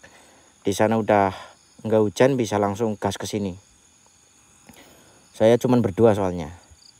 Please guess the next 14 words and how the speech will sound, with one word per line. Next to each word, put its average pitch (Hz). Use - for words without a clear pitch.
Dan 104
ini 123
seremnya 123
habis 104
hujan 104
soalnya. 87
Dan 98
semoga 104
aja 117
sih 147
kita 131
dapat 104
sesuatu 131
yang 95